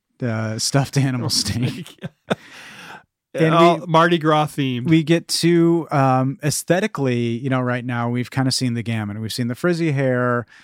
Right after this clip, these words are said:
Speaker 1: we've seen the big blonde hair, we've seen the mullet. So
Speaker 2: Uh-huh.
Speaker 1: now we have kind of a, a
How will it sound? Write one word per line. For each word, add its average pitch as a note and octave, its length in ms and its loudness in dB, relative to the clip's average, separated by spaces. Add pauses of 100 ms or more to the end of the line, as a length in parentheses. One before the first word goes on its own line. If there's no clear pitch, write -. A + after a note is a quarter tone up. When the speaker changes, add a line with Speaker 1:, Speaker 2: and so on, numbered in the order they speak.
(180)
Speaker 1:
we've B2 140 -2
seen A#2+ 200 -2
the A#2+ 100 -4
big A#2+ 440 -2 (220)
blonde C3 420 0
hair, A#2+ 420 -2
we've A#2 160 -4
seen B2 240 -4
the A#2+ 80 -2
mullet. A#2 540 -2 (340)
So B2 140 -4
Speaker 2:
Uh-huh. B2+ 80 2
Speaker 1:
now D#3+ 200 2
we D#3+ 180 -2
have B2 420 -2
kind B2 240 -4
of A2+ 120 -8
a, A2 280 -4 (540)
a C3 120 -4